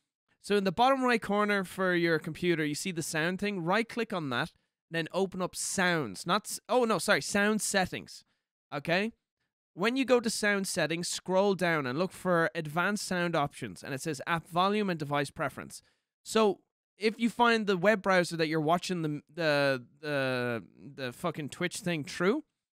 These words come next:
you're going to set the default output to, I set it to music on the Go X L R. So then you're gonna listen to, uh, just the music.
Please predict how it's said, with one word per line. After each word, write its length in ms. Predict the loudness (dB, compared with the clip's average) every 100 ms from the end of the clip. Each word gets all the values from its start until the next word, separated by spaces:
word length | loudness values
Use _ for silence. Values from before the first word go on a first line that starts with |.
| _ _ _ _ _
you're 140 | -6
going 280 | 0 2 2
to 120 | 0
set 360 | -2 2 0 0
the 300 | -2 0 -2
default 440 | -2 -4 2 0 0 -2
output 580 | -2 -2 -2 -4 -4 -16 -14
to, 360 | -2 2 2 2
I 140 | -2 0
set 240 | 0 -2
it 60 | -2
to 80 | -6
music 640 | -2 0 0 -4 -10 _ _ -10
on 160 | -4
the 80 | -4
Go 160 | -2 -2
X 180 | -2
L 80 | -2
R. 220 | -2 -2 -6 _ _ _ _
So 440 | -14 2 4 4 2
then 360 | -4 -2 0
you're 140 | 0 0
gonna 240 | 0 0
listen 380 | 2 2 0 -4
to, 420 | -2 -2 -2 -4 -10 -20 _
uh, 480 | -4 0 2 4 2
just 340 | -2 -4 -6 -4
the 80 |
music. 640 | -4 0 2 2 -2 -6